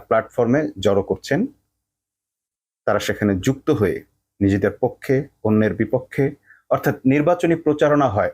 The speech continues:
এমন কাজ করার একটি সুযোগ তৈরি করে দিয়েছেন, যেটি মূলত আচরণবিধি লঙ্ঘন এবং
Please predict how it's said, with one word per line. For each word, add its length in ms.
এমন 140
কাজ 180
করার 260
একটি 120
সুযোগ 300
তৈরি 200
করে 140
দিয়েছেন, 360
যেটি 200
মূলত 300
আচরণবিধি 560
লঙ্ঘন 380
এবং 180